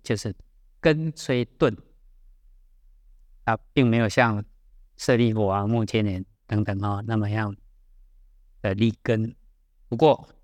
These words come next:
虽然根钝，但是也让他证得阿罗汉啊。另外根钝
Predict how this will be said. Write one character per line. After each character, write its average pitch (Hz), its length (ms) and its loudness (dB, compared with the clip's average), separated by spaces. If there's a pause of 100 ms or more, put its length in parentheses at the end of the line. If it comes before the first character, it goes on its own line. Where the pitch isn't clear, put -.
(160)
虽 - 160 -2
然 110 140 0
根 123 240 0
钝， 120 200 2 (880)
但 117 100 -4
是 113 200 -2 (800)
也 107 160 0
让 117 200 2
他 117 120 2
证 110 180 0
得 101 80 -2
阿 101 100 -2
罗 95 140 -4
汉 92 180 -2 (360)
啊。 101 120 -16 (1700)
另 165 140 0
外 151 160 4
根 175 280 2
钝 156 280 4